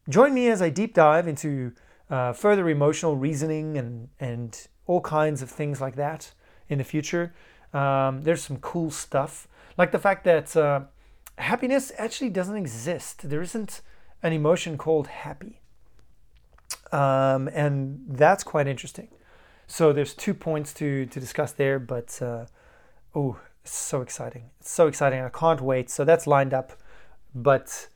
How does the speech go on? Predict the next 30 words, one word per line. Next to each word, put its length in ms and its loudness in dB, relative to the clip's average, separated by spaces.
before 560 8
I 60 8
do 160 -4
that, 560 -4
let's 200 2
finish 280 -4
up 120 -4
today 340 4
and 100 -2
say 160 -8
thank 180 8
you 60 -2
very 140 8
much. 420 0
Um, 840 4
much 240 0
more 140 6
to 60 -2
come 160 -2
in 60 -2
the 40 -4
future. 460 -6
Let 140 4
me 80 2
know 160 6
what 160 0
you 80 -8
think. 520 -8
I'd 360 -2
be 420 -2